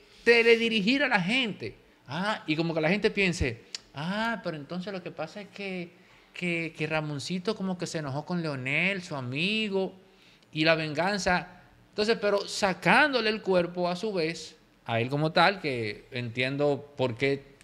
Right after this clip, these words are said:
saca el cuerpo del tema, ¿no? Porque a todos ellos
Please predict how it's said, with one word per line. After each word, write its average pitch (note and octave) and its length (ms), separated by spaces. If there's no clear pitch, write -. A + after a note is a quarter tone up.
saca C#3+ 300
el C3 80
cuerpo C#3 260
del C#3+ 200
tema, D3 300
¿no? F#3+ 140
Porque B2+ 640
a C#3 120
todos A#3+ 360
ellos F3 400